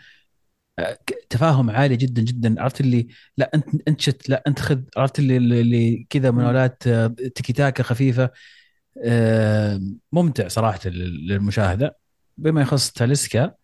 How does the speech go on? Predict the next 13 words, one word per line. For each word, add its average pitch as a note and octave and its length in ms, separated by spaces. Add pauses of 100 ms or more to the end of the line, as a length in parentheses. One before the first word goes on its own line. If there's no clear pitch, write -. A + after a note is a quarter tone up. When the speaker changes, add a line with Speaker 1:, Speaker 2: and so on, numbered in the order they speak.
(640)
Speaker 1:
آم، A2+ 580 (320)
يمكن D#3 320
وجوده C#3 400
ك-، A2+ 240
في G#2+ 100
الدكة B2+ 540 (220)
كخيار A2+ 600
بديل A#2+ 480 (180)
يغير A#2 360
فيه G#2 200
المدرب، G2+ 420 (560)
مو G#2 360
بس B2 320